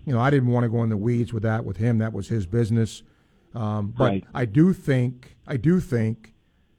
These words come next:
Speaker 1: the Cardinals being the Cardinals, you know, with his grandfather, you know, all of that.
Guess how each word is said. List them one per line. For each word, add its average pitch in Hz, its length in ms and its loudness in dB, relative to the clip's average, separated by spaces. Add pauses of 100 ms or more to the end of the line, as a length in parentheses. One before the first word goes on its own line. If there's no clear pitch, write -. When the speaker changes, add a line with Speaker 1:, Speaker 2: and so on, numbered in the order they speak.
(800)
Speaker 1:
the 131 120 -4
Cardinals 127 1080 0 (720)
being 139 380 2
the 117 80 -2
Cardinals, 127 920 0
you 151 80 -6
know, 120 120 0
with 107 140 -4
his 95 140 -8
grandfather, 127 1040 2 (320)
you 135 80 -6
know, 113 100 -2
all 117 260 0
of 110 140 -2
that. 113 520 -2